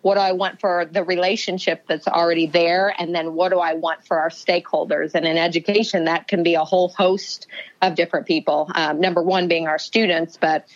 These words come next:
from there, there's, there's parents, there's, um, our school district as an organization, there's other teachers, uh, you name it. So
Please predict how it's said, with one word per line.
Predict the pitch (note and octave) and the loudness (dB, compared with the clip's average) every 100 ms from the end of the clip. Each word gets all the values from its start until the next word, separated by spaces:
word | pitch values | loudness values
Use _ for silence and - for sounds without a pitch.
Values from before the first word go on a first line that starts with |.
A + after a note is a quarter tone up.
| - - - | -20 -20 -4
from | G3 F3+ | 0 2
there, | F3 F3+ F3+ | 2 2 2
there's, | D#3 D#3 D#3+ - | 0 -2 -4 -4
there's | F3+ D#3+ D#3 | 0 0 -4
parents, | - F#3+ F3 F3 F3+ - | -2 0 0 -2 -4 -2
there's, | E3 D#3 D3+ D#3 - F3 | 0 2 0 -4 -8 -4
um, | D#3+ D#3+ D#3+ D#3+ | -2 0 -2 -2
our | F3 E3 | 0 -2
school | - - F#3+ | -2 0 2
district | F3+ F3 E3 | 2 -2 -2
as | E3 E3 | -2 0
an | D#3 | 0
organization, | D#3 D#3 D3+ F3+ G3+ G3 | 0 0 2 2 2 0
there's | E3 D#3 | 0 0
other | D3 C#3+ | 0 0
teachers, | - A3+ G#3 - F3+ F3 F3 - - - | 0 0 2 2 2 2 -2 -10 -18 -6
uh, | F3 D#3 - | -2 0 2
you | F3+ | 2
name | F#3 E3+ F3 | 4 4 2
it. | C#3+ - | 0 -4
So | - - E3+ D#3+ D3+ | -6 0 2 2 0